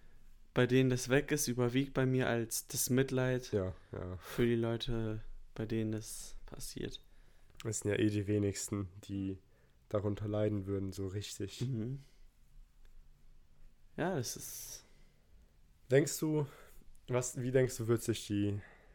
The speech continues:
Speaker 2: menschliche Psyche dadurch verändern? Dass du auf einmal keinen Zugang mehr hast zu diesem ständigen Informationsstrom. Und
Speaker 1: Ich
Speaker 2: nicht nur
Speaker 1: glaub, ich glaub,
Speaker 2: Informationsstrom.
Speaker 1: das wird, man wird sich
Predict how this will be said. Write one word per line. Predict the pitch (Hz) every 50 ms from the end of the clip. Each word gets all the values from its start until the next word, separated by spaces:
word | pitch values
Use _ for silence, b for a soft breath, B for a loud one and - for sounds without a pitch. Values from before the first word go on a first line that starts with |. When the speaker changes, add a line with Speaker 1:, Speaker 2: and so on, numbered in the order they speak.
| B B - -
Speaker 2:
menschliche | - 113 113 107 - - 110 - 110 101
Psyche | - - - 120 117 - - 107
dadurch | 101 98 95 95 95 95 - -
verändern? | - 101 101 98 98 101 95 95 - - - - - - - - - - - _ _ _ - - _ _ - - - _ - - - - - - -
Dass | - 107 98 - -
du | - 98
auf | 98 95 -
einmal | 104 101 101 101 101
keinen | - - 110 104 104 98
Zugang | - - 113 107 110 101 98 101
mehr | 98 92 92
hast | 95 95 - -
zu | - 98
diesem | 95 98 92 90 95 95 92 b b b b b
ständigen | - - - - 113 110 110 107 104 95 101 101 101 98
Informationsstrom. | 98 - 104 101 101 95 - - - 101 101 98 - - - - 101 95 98 95 - _ _ - - - - - _ - _ _ _ - - - _ _ _ _ _ - - - - - - _ - - - - - - - - - - - - - - - - - - - - - - - - - - - - - - - - - - - _ _ _ _ - - _ _ _ _ - - _ - -
Und | - 107
Speaker 1:
Ich | 107
Speaker 2:
nicht | 104 - -
nur | 117 120 107
Speaker 1:
glaub, | 98 - 104 101 101 - -
ich | -
glaub, | 107 104
Speaker 2:
Informationsstrom. | 107 120 117 117 - 101 95
Speaker 1:
das | 98 98 - - -
wird, | 110 104 - - - -
man | 117 107 104 104 107
wird | 110 -
sich | - 107 104 - -